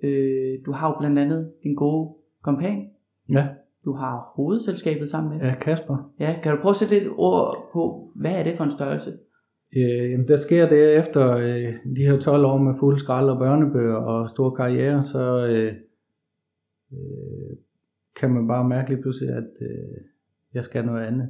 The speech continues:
Speaker 2: Det her, det er for meget, og det er, der er slet ingen grund til at have så travlt, og, øh, det giver ikke mening for mig mere at, at lave det, jeg lavede. Jeg vil gerne ned i tempo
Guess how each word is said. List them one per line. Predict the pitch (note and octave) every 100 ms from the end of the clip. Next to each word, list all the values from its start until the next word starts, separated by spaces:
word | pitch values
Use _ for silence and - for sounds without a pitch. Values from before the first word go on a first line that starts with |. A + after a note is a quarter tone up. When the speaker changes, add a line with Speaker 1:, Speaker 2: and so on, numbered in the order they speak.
| -
Speaker 2:
Det | A#2+
her, | A#2
det | A#2
er | -
for |
meget, | A2+ A2 B2 C#3 C#3 A#2
og | A2
det | A2 A2 A2
er, | G#2+ G#2 G#2 _
der | A#2+
er |
slet | A#2 B2+
ingen | C3
grund | B2+ B2
til | B2
at | B2 A#2 A2+
have | A#2
så | A#2
travlt, | B2 B2+ C#3 B2+ A#2
og, | A2+ G#2 - _ _ _ _ _ _ _ A#2+
øh, | G#2+ G#2 G2+ G2+ G#2 G#2
det | A2+
giver | A2+ B2+
ikke | B2
mening | B2 C3 C#3 -
for | A#2+
mig | A#2 A#2 A2+
mere | A#2 A#2+ C3 A#2 G#2+
at, | G#2 G2+ G2 - _ _ _ _ _ _ _ A#2 A#2
at |
lave | A2+ B2 B2+
det, | A#2+ A2+
jeg | A2
lavede. | G#2+ A#2+ D3 B2+
Jeg | B2
vil | B2
gerne | B2 B2 B2 A2+ B2
ned | C#3+ D3
i | C3+
tempo | D3 D#3+ D3+ C3 -